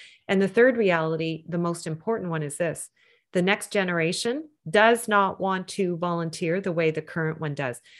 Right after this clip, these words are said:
So to me, the biggest, if there is a crisis in sport, it's the lack of volunteers.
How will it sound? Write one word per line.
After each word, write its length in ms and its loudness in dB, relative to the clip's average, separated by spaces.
So 180 2
to 200 -4
me, 560 0
the 80 2
biggest, 500 2
if 120 -4
there 160 4
is 280 2
a 80 2
crisis 560 0
in 140 -4
sport, 600 -2
it's 180 4
the 140 -2
lack 320 2
of 100 -4
volunteers. 580 -2